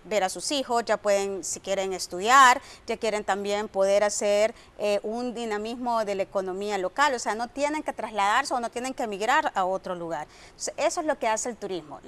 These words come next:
eh, que hace que genere una economía local y en donde hace también una mejor calidad de vida para todos los pobladores de esa,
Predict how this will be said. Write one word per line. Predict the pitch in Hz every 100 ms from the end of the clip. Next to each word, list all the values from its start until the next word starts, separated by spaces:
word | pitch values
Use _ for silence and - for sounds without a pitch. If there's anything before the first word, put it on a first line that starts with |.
| -
eh, | 233 277 -
que | - 233
hace | 240 320
que | - 311 -
genere | 240 220 220 254 277
una | 269 277 285 - - -
economía | 233 233 220 202 226 269 277
local | 233 - 226 269 370 - -
y | 240
en | 226
donde | 220 214 196
hace | 202 262
también | 262 233 214 240
una | 254 247
mejor | 208 208 214
calidad | 262 226 190 185
de | 202
vida | 190 220
para | 247 208 185
todos | - 190
los | 220 233
pobladores | 220 185 170 175 214 190
de | 170 175
esa, | 202 214